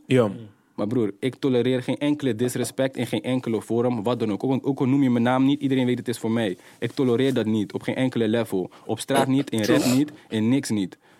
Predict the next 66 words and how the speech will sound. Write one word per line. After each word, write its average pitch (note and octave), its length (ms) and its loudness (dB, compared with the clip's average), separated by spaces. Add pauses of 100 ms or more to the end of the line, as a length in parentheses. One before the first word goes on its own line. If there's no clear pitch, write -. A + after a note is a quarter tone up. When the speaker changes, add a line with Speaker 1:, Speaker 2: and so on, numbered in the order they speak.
(160)
Speaker 2:
Dus A2 320 0
als B2 140 -2
ik A#2+ 80 -2
die B2 80 2
man B2+ 160 2
zie, C#3+ 420 2 (500)
gaat C3+ 140 0
die B2 80 2
man A#2+ 100 0
eerst D3+ 280 -2
een C#3 140 0
goed - 220 0
excuus F3 340 -2
moeten C3+ 260 2
maken, A#2 320 2
heel C#3+ 240 6
goed, F3 260 0
live D#3 400 2 (360)
of C3 180 -2
iets C3+ 200 2
op C#3 100 -2
Instagram C#3 480 0
en A#2 120 0
shit, G#2+ 280 -2
filmen. C3+ 520 2 (240)
Want - 140 -6
anders D#3 180 2
gaan D3 140 0
dingen D3 180 2
gewoon E3+ 160 -2
anders E3 220 0
lopen, D3 300 0
broer. F#2+ 320 -4
En B2 120 -2
ik B2+ 80 0
ben C3 120 0
gewoon D#3 200 2
real D#3 140 2
met C3+ 140 2
jou B2 180 2
nu, C3+ 180 2
snap C#3+ 260 2
je? E3 160 2 (300)
Ik B2 120 -2
ben C3 120 2
geen E3+ 300 0 (220)
boy C3+ 280 4
van, B2+ 200 2
"Ik - 100 -4
ga C#3+ 80 2
jou B2+ 140 4
zien, B2 160 4
ik B2+ 80 0
ga - 60 0
jou A2+ 140 2
box A#2+ 200 -2
geven. G#2 340 -2
Ik - 80 -10
ga C#3+ 60 0
je C3 60 2
een A#2 60 0
box C3 160 -2
in C3+ 60 0
je B2+ 100 0
visie F3+ 280 0
geven, G#2 380 0